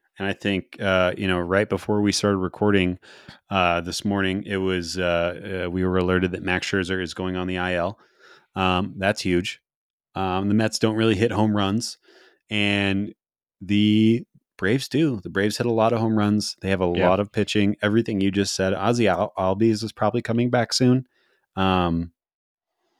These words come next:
Speaker 1: I, if I
Speaker 2: Yeah.
Speaker 1: was the Mets, I'd, I'd start to be, <laughs> I, I'd be afraid at this point. Um,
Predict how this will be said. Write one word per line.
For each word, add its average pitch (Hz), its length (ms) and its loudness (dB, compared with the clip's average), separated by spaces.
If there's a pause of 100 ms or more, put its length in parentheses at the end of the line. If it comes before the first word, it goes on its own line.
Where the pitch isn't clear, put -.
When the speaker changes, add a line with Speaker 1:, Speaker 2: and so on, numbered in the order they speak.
(480)
Speaker 1:
I, 80 120 -10
if 90 160 -8
I 98 60 2
Speaker 2:
Yeah. 98 60 4
Speaker 1:
was 135 100 0
the - 80 -2
Mets, 110 280 0
I'd, 107 180 2 (140)
I'd 110 260 -2
start 107 300 -2
to - 100 -10
be, 101 220 0 (220)
<laughs> 101 240 -6
I, 135 200 2
I'd 117 200 2
be 151 100 4
afraid 127 500 0
at 101 120 -8
this 101 180 -6
point. 104 400 -8
Um, 95 420 -8